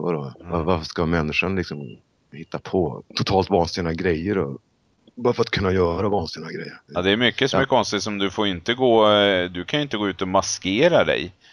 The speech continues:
Speaker 2: Medan en muslimkvinna kan ju gå in i kabb.
Speaker 1: Ja, precis, exakt. De, de har rätt att gå maskerad. Sen
Speaker 2: Ja.
Speaker 1: om inte de, de kan ju söka jobb och, eller typ sånt där. Så om de inte får jobbet,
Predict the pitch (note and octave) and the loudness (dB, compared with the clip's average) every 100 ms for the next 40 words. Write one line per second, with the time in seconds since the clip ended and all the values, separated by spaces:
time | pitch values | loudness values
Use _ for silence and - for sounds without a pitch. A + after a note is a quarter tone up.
0 | _ _ F#2+ G2 F#2 F2+ G#2 F#2 F#2 F#2 | _ _ 0 2 2 0 0 0 -4 -6
1 | G#2+ D#2+ - A2+ C3 B2 B2 F#2+ F2 D#2+ | -4 -4 -2 -2 0 0 0 0 0 -2
2 | E2 C3+ F2+ - F#2 - - A#2 G#2+ G2 | 0 2 2 0 -14 -8 2 2 2 0
3 | A2+ G2 F#2 - F#2+ - _ _ _ - | 0 0 -4 -2 -2 -4 _ _ _ -12
4 | F#2 F#2+ G2+ E2 D#2+ - - - - - | -8 -4 -2 -2 -4 -10 -10 -10 -12 -14
5 | - - - _ _ _ - - F#2 G#2+ | -14 -14 -20 _ _ _ -10 0 2 4
6 | A2 A2 G#2+ E2+ D#2+ D#2+ _ - E2+ E2 | 4 2 0 -6 -6 -10 _ -20 -16 -6
7 | G2 G2 G2+ E2+ E2 F#2+ E2+ D2+ E2 D2 | -4 0 0 2 4 4 2 -6 -6 -6
8 | B1 F2 D2+ C#2+ E2 - D#2 E2 D2+ D2+ | -6 -4 -6 -8 -14 -12 -8 -6 -6 -8
9 | _ _ - - F#2 F2+ - G2 G2 F#2 | _ _ -16 -6 -2 -2 -4 0 4 4
10 | E2 D#2 | 2 -4